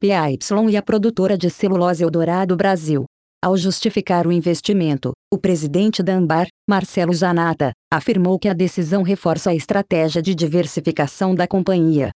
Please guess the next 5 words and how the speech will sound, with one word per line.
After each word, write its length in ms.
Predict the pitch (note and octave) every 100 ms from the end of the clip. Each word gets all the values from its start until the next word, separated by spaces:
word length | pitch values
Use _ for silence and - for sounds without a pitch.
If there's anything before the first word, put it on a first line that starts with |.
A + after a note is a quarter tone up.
| _ _ -
A 80 | G3
energia 540 | F3+ E3 D#3+ F#3 G3
nuclear 460 | F#3+ G#3 G3 D3 E3
combina 380 | A3 G3 E3+ F#3+
estabilidade, 880 | - E3 D#3 C#3+ D3+ D#3+ E3 D#3+